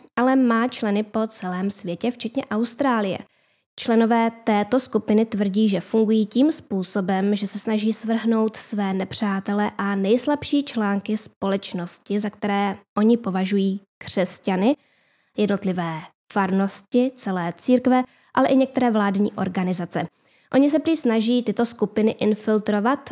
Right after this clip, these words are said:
a destabilizovat zevnitř. Na Wikipedii o nich stojí tohle. Řád devíti úhlů je skupina okultistů navazujících na satanismus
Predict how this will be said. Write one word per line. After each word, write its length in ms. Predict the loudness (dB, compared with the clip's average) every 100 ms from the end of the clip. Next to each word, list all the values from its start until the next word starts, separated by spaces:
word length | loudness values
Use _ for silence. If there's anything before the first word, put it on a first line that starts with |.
| -10
a 140 | -8 -6
destabilizovat 1200 | -4 -4 -4 -4 -4 -2 0 -2 -2 -2 -4 -4
zevnitř. 720 | -4 -2 -2 -4 -8 -10 -14 -16 _ _ 0
Na 320 | 2 2 0
Wikipedii 760 | -2 -4 -4 0 2 2 0
o 60 | -4
nich 240 | -6 -6
stojí 340 | -8 -8 -8 -6
tohle. 320 | -6 -4 -6 -10 _ _ _ _ _ _ _ -2
Řád 320 | 2 2 2
devíti 640 | 2 2 4 2 2 0
úhlů 420 | 2 4 4 4
je 120 | 4
skupina 600 | 2 -2 -2 0 0 0 -4
okultistů 880 | -4 0 0 0 -4 -4 -4 0
navazujících 880 | 0 0 -2 -2 -2 -2 -2 -4 -2
na 180 | -4 -4
satanismus 840 | -6 -4 2 2 4 2 2 -2